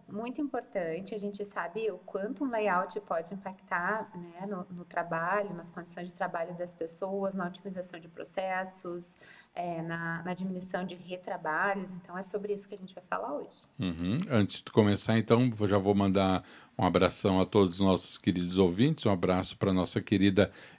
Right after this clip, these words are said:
Speaker 1: Ah,
Speaker 2: Milena
Speaker 1: Milena, sempre
Speaker 2: de
Speaker 1: presente,
Speaker 2: Lima
Speaker 1: né?
Speaker 2: da Silva. Grande beijo, obrigado pela companhia, Milena, e todos que nos acompanham também no site e através do aplicativo Radiosnet.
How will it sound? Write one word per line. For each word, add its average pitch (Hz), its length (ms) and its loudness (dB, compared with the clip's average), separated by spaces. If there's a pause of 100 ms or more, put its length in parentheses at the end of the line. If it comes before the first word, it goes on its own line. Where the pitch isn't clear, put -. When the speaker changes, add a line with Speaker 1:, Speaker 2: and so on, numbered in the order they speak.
Speaker 1:
Ah, 107 60 4
Speaker 2:
Milena 107 640 12
Speaker 1:
Milena, 101 340 4
sempre 214 360 0
Speaker 2:
de 127 100 -6
Speaker 1:
presente, 147 380 2
Speaker 2:
Lima 95 380 4
Speaker 1:
né? 98 260 -4
Speaker 2:
da 104 160 -2
Silva. 147 760 8
Grande 101 480 6
beijo, 107 400 8
obrigado 98 360 6
pela 104 160 4
companhia, 104 500 6
Milena, 135 340 8
e 147 40 -2
todos 123 280 4
que - 80 0
nos 123 140 8
acompanham 117 500 8 (420)
também 107 400 10
no 110 160 8
site 104 640 2
e 107 220 4
através 95 640 2
do 98 180 -4
aplicativo 101 640 2
Radiosnet. 113 960 4